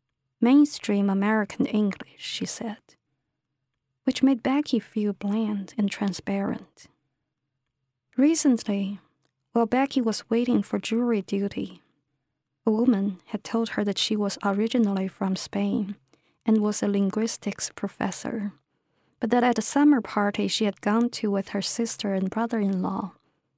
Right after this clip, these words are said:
no one would talk to her. She had walked in with a nephew in her arms and a niece clutching her sleeve. "They thought I was the nanny," the woman said. "My sister, of course, my gorgeous sister,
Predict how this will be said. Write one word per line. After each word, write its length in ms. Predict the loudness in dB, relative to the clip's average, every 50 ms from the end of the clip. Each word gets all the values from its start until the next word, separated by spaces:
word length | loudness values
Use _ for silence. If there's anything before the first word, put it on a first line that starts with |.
| _ 2
no 160 | 2 4 4
one 240 | 4 4 2 2 0
would 180 | 0 -4 -8
talk 320 | -8 -4 -4 -4 -4 -4 -6
to 140 | -8 -8 -8
her. 320 | -6 -8 -8 -8 -10 -12 _ _ _ _ _ _ _ _ _ _ _ _ _ _ _ _ _ _ _ -4
She 160 | 0 2 2
had 120 | 4 4
walked 320 | 4 2 4 2 2 2 2
in 240 | 4 6 6 6 4
with 160 | 2 0 2
a 60 | 2
nephew 640 | 2 4 2 0 0 -2 -2 -2 -2 0 -2 -4 -6 -10 _ _
in 180 | 0 0 0 2
her 160 | 2 2 2
arms 540 | 2 2 2 0 0 -2 -2 -4 -4 -6 -4 -2
and 120 | 0 2 4
a 60 | 4
niece 400 | 4 6 6 6 4 4 0 -2
clutching 480 | -6 -8 -4 -4 -4 -4 -2 -2 -2
her 140 | 0 0 -2
sleeve. 640 | -4 -4 -2 -2 0 0 0 0 -2 -4 -6 -8 _ _ _ _ _ _ _ _ _ _ _ _ _ _ _ _ _ _ _ _ _ _ _ _ _ _ _ _ _ _ -4
"They 100 | -4 -4
thought 340 | -4 -4 -2 0 2 2 2
I 120 | 2 0
was 200 | 0 0 -2 0
the 120 | 0 2 2
nanny," 600 | 4 4 4 4 4 2 2 0 -2 -6 -8 -10 _ _ _ _ _ -6
the 80 | -4
woman 320 | -2 -2 -2 -2 -2 -4 -6
said. 400 | -8 -8 -10 -10 -10 -12 -14 -20 _ _ _ _ _ _ _ _ _ _ _ _ _ _ _ _ _ _ _ 0
"My 100 | 2 2
sister, 540 | 2 2 2 0 0 0 0 -4 -4 -4 -4
of 180 | -4 -6 -8 -6
course, 400 | -2 2 2 2 2 0 -2 -2
my 120 | -2 -4
gorgeous 580 | -2 0 2 4 4 4 2 0 -2 -4 -4 -4
sister, 580 | -4 -4 -4 -4 -4 -4 -6 -4 -6 -6 -6